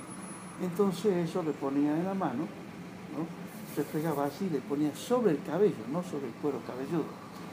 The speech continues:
y le daba brillo. O sea que era una estrategia comercial extraordinaria porque todo era producto de ellos.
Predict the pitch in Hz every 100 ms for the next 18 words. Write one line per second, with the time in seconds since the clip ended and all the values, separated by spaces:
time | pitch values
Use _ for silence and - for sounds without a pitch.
0 | - 147 139 170 156 135 180 120 101 -
1 | - - - 170 - 196 170 - 175 151
2 | 143 139 147 - 165 156 - 143 139 -
3 | 185 175 170 - - - - 170 185 -
4 | 170 165 180 180 180 185 147 127 - -
5 | 185 170 143 - 131 127 - 123 180